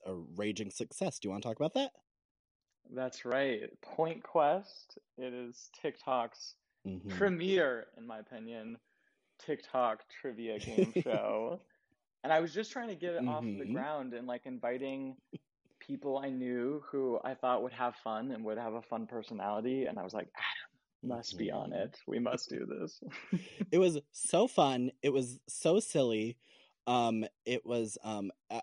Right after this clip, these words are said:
Speaker 1: my, my, my strategy was how many times can I reference Jessica Chastain? And, um, you know,
Speaker 2: <laughs>
Speaker 1: I'm happy with how many times I got her in there.
Speaker 2: I think you specifically inserted it for what does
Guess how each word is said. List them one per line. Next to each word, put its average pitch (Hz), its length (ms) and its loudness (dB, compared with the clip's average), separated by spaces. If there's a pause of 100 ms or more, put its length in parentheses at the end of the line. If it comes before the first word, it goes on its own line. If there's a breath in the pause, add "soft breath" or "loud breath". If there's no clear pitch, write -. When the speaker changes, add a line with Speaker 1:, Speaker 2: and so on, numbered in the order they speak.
Speaker 1:
my, 127 260 0
my, 160 340 2
my 143 180 0
strategy 117 440 2
was 104 240 -2
how - 200 -4
many 131 120 0
times 110 400 -6
can 110 140 -6
I 101 40 -4
reference 98 540 -4
Jessica 101 380 -6
Chastain? 120 760 -4 (460 loud breath)
And, 135 380 6 (100)
um, 131 420 4
you 160 120 0
know, 151 300 0
Speaker 2:
<laughs> - 40 -18
Speaker 1:
I'm 127 180 0
happy 135 360 -4
with 123 140 -4
how 120 120 -6
many 117 140 -4
times 101 260 -10
I 92 80 -6
got 85 220 -8
her 92 120 -10
in 71 160 -12
there. 64 180 -18 (680 loud breath)
Speaker 2:
I 165 140 6
think 214 300 2 (100)
you 175 180 0
specifically 160 960 0
inserted 131 540 -2
it 117 200 0
for 120 420 2
what 127 180 4
does 120 380 -4